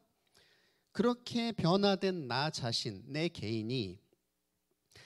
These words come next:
다락방 말씀 운동을 펴면서 내가 기도했던 사람, 또 내가 알고 있는 사람들 초대해서 예수 그리스도 정확하게 전해줘서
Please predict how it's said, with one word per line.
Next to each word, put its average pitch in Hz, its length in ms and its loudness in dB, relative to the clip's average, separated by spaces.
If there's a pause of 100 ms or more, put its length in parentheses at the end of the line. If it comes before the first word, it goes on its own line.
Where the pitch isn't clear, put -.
(140)
다락방 190 760 2
말씀 127 460 0
운동을 175 320 0
펴면서 165 600 -2 (1200)
내가 196 380 2
기도했던 170 600 0
사람, 104 440 -4 (140)
또 180 160 2
내가 147 320 0
알고 139 260 -2
있는 131 200 -2
사람들 104 600 -6 (280)
초대해서 175 800 -2 (460)
예수 180 280 8
그리스도 202 420 0
정확하게 156 560 0
전해줘서 127 800 0